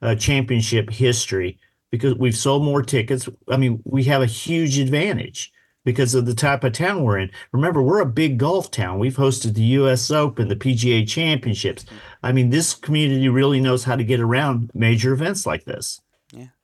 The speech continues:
Speaker 2: No, I'm, that's where I wanted to go next, because that two thousand four championship, I believe, was the one where,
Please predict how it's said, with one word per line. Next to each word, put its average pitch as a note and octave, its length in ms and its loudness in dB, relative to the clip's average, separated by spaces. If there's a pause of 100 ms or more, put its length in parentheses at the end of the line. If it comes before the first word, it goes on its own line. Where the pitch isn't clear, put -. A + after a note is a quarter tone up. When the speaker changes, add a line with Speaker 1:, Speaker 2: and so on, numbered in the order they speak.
Speaker 2:
No, C3+ 260 -4
I'm, C3 320 0 (420)
that's F#3 360 0
where F3 240 -2
I E3 80 2
wanted D#3 260 -2
to - 80 -18
go C#3 140 -2
next, C#3+ 340 -2
because A2+ 600 -4
that B2+ 200 0
two C#3+ 140 -14
thousand B2 340 -6
four C3 300 -8
championship, G#2+ 580 -10
I G#2 80 -2
believe, G#2 380 -10
was G#2+ 160 -8
the G#2 100 -8
one A2 400 -6
where, G2 320 -2